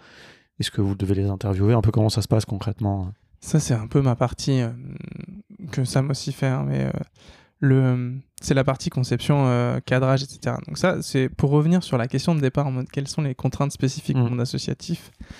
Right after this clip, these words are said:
Speaker 2: Les assos, elles ont pas les moyens de payer, euh, six mois de consulting avec, euh, rédaction de cahier des charges, conception, et cetera. Euh, nous, en fait, euh, de manière assez instinctive, on comprend rapidement si on a besoin d'une heure ou de cinq heures pour cadrer.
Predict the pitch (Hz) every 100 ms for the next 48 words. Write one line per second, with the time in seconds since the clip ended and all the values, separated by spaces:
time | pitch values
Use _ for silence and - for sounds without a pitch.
0 | - - 131 143 - 190 123 123 175 139
1 | 120 135 139 - 120 123 139 123 113 120
2 | 120 - - 139 139 - 127 127 - 131
3 | 123 - 147 156 120 117 - 120 123 123
4 | 135 127 127 131 - 120 123 123 127 139
5 | 143 139 135 135 - - 139 139 - -
6 | 131 - _ _ - - _ - - 123
7 | 120 117 - - 170 160 165 165 - 131
8 | 123 127 127 123 131 143 139 131 - 175
9 | 147 131 143 131 - 139 160 175 143 131
10 | 123 135 135 131 135 156 156 143 131 139
11 | 139 - 139 160 156 - - 131 185